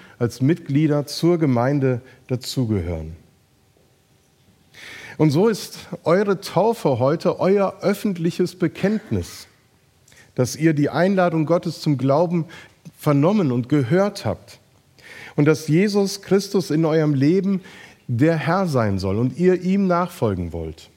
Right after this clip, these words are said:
Als Kinder Gottes wollt ihr leben. Das ist eure wie auch unsere gemeinsame Berufung,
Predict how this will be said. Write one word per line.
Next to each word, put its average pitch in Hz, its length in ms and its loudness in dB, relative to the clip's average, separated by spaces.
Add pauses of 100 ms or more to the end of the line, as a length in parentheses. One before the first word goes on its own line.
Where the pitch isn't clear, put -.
(640)
Als - 280 -8
Kinder 180 360 2
Gottes 165 680 -4 (280)
wollt 143 300 0
ihr 143 80 0
leben. 104 540 -2
Das 160 240 -2
ist - 340 -6
eure 165 460 0
wie 151 100 2
auch 120 140 -4
unsere 170 480 -2
gemeinsame 139 680 0
Berufung, 127 680 -2